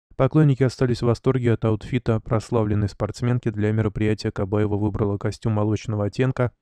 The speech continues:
с рукавами-воланами от итальянского бренда Фабиано Филиппи, стоимость которого около шестидесяти тысяч рублей. Алина дополнила образ с помощью массивных серег,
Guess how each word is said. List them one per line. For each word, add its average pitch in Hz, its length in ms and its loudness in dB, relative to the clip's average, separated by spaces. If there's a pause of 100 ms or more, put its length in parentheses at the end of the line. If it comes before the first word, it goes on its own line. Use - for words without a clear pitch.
(200)
с - 100 -12
рукавами-воланами 113 1040 2 (320)
от 120 160 0
итальянского 123 640 2
бренда 107 340 2
Фабиано 107 440 2
Филиппи, 123 500 2 (100)
стоимость 131 420 6
которого 123 360 2
около 117 280 2
шестидесяти 117 640 -2
тысяч - 380 -4
рублей. 101 420 0
Алина 101 480 0
дополнила 107 640 2
образ 107 320 2
с - 60 -12
помощью 107 400 -2
массивных 107 420 -2
серег, 123 360 0